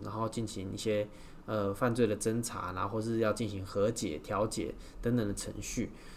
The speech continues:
所以在有争议的状况下，因果关系的处理通常会是在刑事程序上先处理，那后来要请求损害赔偿的时候，后续再接着请求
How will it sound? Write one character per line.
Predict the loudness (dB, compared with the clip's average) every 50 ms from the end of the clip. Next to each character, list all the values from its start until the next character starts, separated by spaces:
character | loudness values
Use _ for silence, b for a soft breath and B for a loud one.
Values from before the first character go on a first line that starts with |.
| B B
所 | 12 12 12
以 | 12 12 12 B B B B B
在 | 8 10 10 10 10 8 4 -2 -12 -16 -16 -16 -16 -16 -4 6 10
有 | 12 12 12 12
争 | 10 10 10 10 10
议 | 8 6 6
的 | 4 4
状 | 8 10 10 10 10 8
况 | 4 4 2 2
下， | 2 -2 0 4
因 | 4 4 6 8
果 | 8 8 10
关 | 10 8 8 8
系 | 6 4 4
的 | 4 2
处 | 2 -2 -4 -4 -2 0
理 | 0 0 0
通 | -2 -4 -4 -4 -4
常 | -6 -8 -4
会 | -2 0 0 0
是 | 0 -2 -4 -2
在 | 0 0 2 2 0 -2 -4 -4
刑 | 2 6 6 8 8
事 | 8 8 8 8
程 | 8 6 6 6
序 | 4 4
上 | 4 4 2
先 | 2 2 2 2 2
处 | 0 -2 -4 -4 -4 -4
理， | -4 -6 -8 b b b b b b b
那 | 2 2 4
后 | 8 10 12 12
来 | 12 12 10
要 | 10 10 10 8
请 | 8 4 0 -2 -2
求 | -4 -2 -2 -2 -2 -2 -4 -6 -10
损 | -10 -6 -4 -2 -2
害 | 0 -2
赔 | -2 0 -2 -2
偿 | 0 0 -2
的 | -4 -6
时 | -6 -6 -4
候， | -2 -2 -2 -2 B B B B B B B
后 | 12 12 12 12
续 | 12 8 4 6
再 | 8 8 8 8 6 4 B B B B B 0
接 | 6 6 8 8
着 | 8 4
请 | 2 2 0 -2 -2 -4
求 | -2 -2 -2 -2 -2 -4